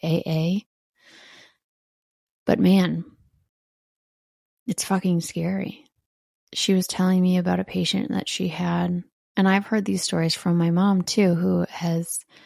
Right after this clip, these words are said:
had many clients like this, but she, um, this nurse was telling me about a patient she had recently who was in there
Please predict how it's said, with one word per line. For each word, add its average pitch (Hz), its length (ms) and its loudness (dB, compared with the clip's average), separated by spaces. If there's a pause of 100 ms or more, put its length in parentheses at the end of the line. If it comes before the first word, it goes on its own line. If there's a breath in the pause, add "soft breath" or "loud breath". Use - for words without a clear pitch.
(140)
had 175 200 -2
many 175 240 2
clients 175 520 -4
like - 200 -8
this, 170 320 -6
but - 160 -6
she, 170 680 -2 (1300 soft breath)
um, 185 640 0 (600)
this 185 240 -2
nurse 180 280 2
was - 140 -6
telling 185 400 2
me 185 480 0 (840)
about 185 320 2
a 185 60 -2
patient 180 460 -2
she - 160 -2
had 180 180 0
recently 180 720 0
who 170 580 2 (1700)
was 175 200 4
in 170 200 4
there 165 460 0